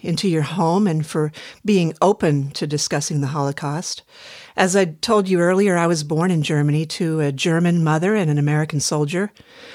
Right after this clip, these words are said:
My husband's family is Jewish, and I converted to Judaism myself. So I have a particular interest in helping you share your story.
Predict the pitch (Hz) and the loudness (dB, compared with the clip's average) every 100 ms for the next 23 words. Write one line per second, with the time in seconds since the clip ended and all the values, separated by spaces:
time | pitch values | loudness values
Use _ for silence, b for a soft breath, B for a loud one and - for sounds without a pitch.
0 | B 170 160 185 185 156 202 175 160 156 | B 0 2 2 0 0 0 2 2 2
1 | 170 190 208 - - 160 151 160 - 165 | 2 2 2 -2 -2 0 0 0 -2 -2
2 | 156 156 165 156 175 208 214 151 156 135 | 0 -2 -2 0 2 2 2 0 -6 -2
3 | 147 135 135 139 143 131 - 151 139 170 | 0 0 -2 -2 -2 -2 -4 -4 -4 -8
4 | - - B B B B - 247 233 226 | -14 -20 B B B B -2 2 4 2
5 | - 226 339 - 269 - 269 285 226 233 | 0 0 0 0 -2 -2 0 2 4 2
6 | 240 - 180 190 208 208 180 156 - 185 | 0 -2 0 0 2 2 2 0 -2 0
7 | 160 143 - 160 143 131 117 | 0 -2 -2 -2 -2 -2 -8